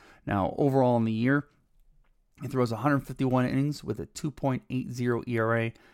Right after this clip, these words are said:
and a hundred eleven strikeouts with a six and ten record. The A's would make the playoffs again, with Blue pitching almost exclusively out of the bullpen, and he's great in the A L C S. He makes four appearances, throwing five point one innings pitched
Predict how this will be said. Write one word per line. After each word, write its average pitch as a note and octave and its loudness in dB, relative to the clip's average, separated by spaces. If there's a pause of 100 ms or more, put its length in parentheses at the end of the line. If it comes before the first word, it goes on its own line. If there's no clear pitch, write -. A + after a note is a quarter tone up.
(140)
and A2 0
a G#2+ 2
hundred B2+ 2
eleven A#2 2
strikeouts A2 -4
with - -16
a - -20
six - -8
and A2+ -4
ten G#2 -4
record. A2 -4 (400)
The G#2+ -2 (140)
A's C3 2
would B2 4
make A#2+ 2
the F#2+ -4
playoffs A2+ 0
again, A#2 0 (180)
with G#2 -4
Blue C3 -6
pitching B2+ -2
almost G#2+ -2
exclusively C#3+ -4
out F#2 -4
of F2+ -6
the F#2+ -10
bullpen, D#2 -10 (420)
and G#2 0
he's A2+ -4
great A#2+ 4
in G#2 -2
the F2 0
A E2+ -2
L D#2+ -6
C - -8
S. - -14
He G#2 -8
makes - -10
four C3 0
appearances, B2 -4
throwing F#2+ -4
five G#2+ 0
point G#2 -4
one G#2 0
innings G2+ -6
pitched - -6